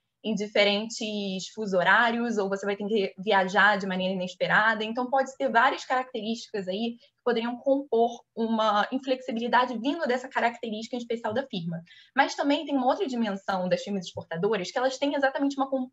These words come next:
composição diferente. Então, elas vão ter uma composição diferente de ocupações, no sentido que elas vão ter ocupações mais inflexíveis, elas vão ter menos mulheres trabalhando em comparação com as não exportadoras,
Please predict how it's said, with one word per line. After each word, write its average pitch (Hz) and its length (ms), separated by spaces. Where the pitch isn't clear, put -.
composição 262 560
diferente. 233 640
Então, 269 140
elas 285 80
vão 294 140
ter 285 80
uma 240 120
composição 233 440
diferente 196 480
de 226 80
ocupações, 202 680
no 233 80
sentido 233 300
que - 60
elas 202 120
vão 214 140
ter 208 80
ocupações 196 480
mais 180 240
inflexíveis, 247 920
elas 240 220
vão 269 180
ter 226 160
menos 277 400
mulheres 220 440
trabalhando 190 480
em 196 100
comparação 180 480
com 175 80
as 175 120
não 202 180
exportadoras, - 720